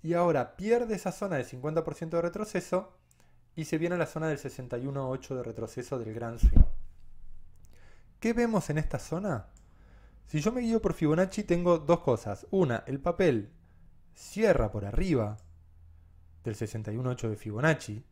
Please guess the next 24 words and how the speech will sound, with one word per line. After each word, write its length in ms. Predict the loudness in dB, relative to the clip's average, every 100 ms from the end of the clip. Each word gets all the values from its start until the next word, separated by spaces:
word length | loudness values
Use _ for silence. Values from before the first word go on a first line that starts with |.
| -20 -14 -6
Bien. 260 | -6 -6 -10 -20 -20 _
El 140 | -4 0
papel, 400 | 4 6 4 2
esta 280 | 0 4 4
vela, 580 | 4 4 4 4 2 -4
esta 260 | -6 -2 0
mecha, 380 | 0 -2 -2 -2
perdón, 420 | 0 0 0 -6 -6
que 140 | -4
mete 580 | 0 0 0 -2 -2 -6 _ _ _
hasta 220 | -12 -6
los 160 | -4 -4
cinco 300 | -4 -2 0
con 120 | 0
ochenta, 640 | -4 0 0 0 -2 -4 -8 _ _ -20 -20 -20 -20 _ _ _ _ _ _
coincide 880 | -6 -4 -6 -6 -2 0 0 -2 -6 _ _ _ -20 -20 _ _
con 160 | -2 -2
esta 240 | 0 -2
zona 220 | 0 -2
de 100 | -2
precios 340 | -2 -4 -2 -4
de 80 |
acá. 420 | 2 4 4 0 -14 _ _ _ _ -12
¿Ven? 260 | -8 -8